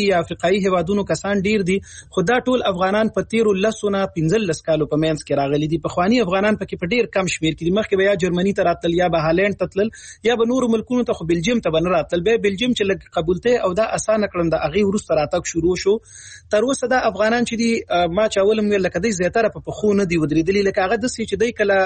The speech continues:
راشي دلته، نو اوله کې په ځای د دې چې دوی، ستوري صاحب چې کومه خبره وکړله چې، سبق یا درس دې ته مخه راواړئ، دوی د دې لپاره راغلي چې موږ پیسې وګټو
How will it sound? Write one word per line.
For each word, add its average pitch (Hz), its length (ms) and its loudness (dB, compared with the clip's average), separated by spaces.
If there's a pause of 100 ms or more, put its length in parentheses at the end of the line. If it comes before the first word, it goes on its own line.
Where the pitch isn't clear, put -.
(200)
راشي 220 360 0
دلته، 180 320 0 (560)
نو 196 80 4 (380)
اوله 262 380 2
کې 247 100 -2 (100)
په 190 140 0
ځای 240 200 2
د 214 120 0
دې 240 140 0 (280)
چې 190 80 -4 (100)
دوی، 226 160 2 (460)
ستوري 208 280 -4
صاحب 202 160 -4
چې 185 120 -8
کومه 175 180 -4
خبره 202 240 0
وکړله 196 360 2 (140)
چې، 170 120 0 (1080)
سبق 160 420 -2 (380)
یا 160 100 2 (160)
درس 220 240 -2 (140)
دې 247 180 0
ته 196 140 0
مخه 180 220 -2
راواړئ، 190 300 2 (460)
دوی 277 160 0
د 269 100 0
دې 277 140 2
لپاره 240 320 0
راغلي 214 320 0
چې 202 240 0
موږ 226 160 2
پیسې 185 320 -2
وګټو 208 340 0